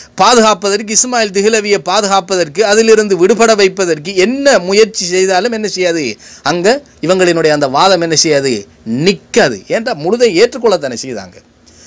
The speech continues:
ஒட்டுமொத்தமா மறுத்து இருக்கணுமா இல்லையா? இஸ்மாயில் திஹ்லவியை பாதுகாப்பதற்கு எடுக்கக்கூடிய முயற்சி ஏற்றுக்கொள்ளணுமா இருந்தா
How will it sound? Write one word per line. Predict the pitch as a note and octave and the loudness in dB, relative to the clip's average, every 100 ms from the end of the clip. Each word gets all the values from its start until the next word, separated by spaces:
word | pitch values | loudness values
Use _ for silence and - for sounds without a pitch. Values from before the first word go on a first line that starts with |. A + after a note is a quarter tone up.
| - | -4
ஒட்டுமொத்தமா | A#3 - C#4 C4+ C4+ C4 | -2 2 4 4 4 2
மறுத்து | A#2+ C3 B3+ B3+ C#4+ | 2 2 0 0 -4
இருக்கணுமா | B3 A#3 G#3+ | 0 -2 0
இல்லையா? | A#3 G3+ G2+ F#2+ _ _ _ _ _ _ _ _ - - | -4 -6 -10 -18 _ _ _ _ _ _ _ _ -14 -4
இஸ்மாயில் | - A#3 B3+ B3 | 2 4 4 4
திஹ்லவியை | A#3 B3 A#3+ A3 | 4 4 4 0
பாதுகாப்பதற்கு | G3+ G#3+ A#3 A#3 A3 A#3 A3+ G3+ | 0 0 2 0 0 -2 -2 -2
எடுக்கக்கூடிய | G#3+ A3 G3+ G#3+ F#3+ C#3+ | 0 0 0 2 0 0
முயற்சி | D3+ A#3 G3 B3 | 2 2 2 -2
ஏற்றுக்கொள்ளணுமா | F3+ G#3+ A3+ A3+ G#3+ G#3 F#3 | 0 -2 -2 -2 -2 -2 -2
இருந்தா | F3+ F#3 F3 A2+ A2 C#4+ | -2 -2 -2 -2 -4 -8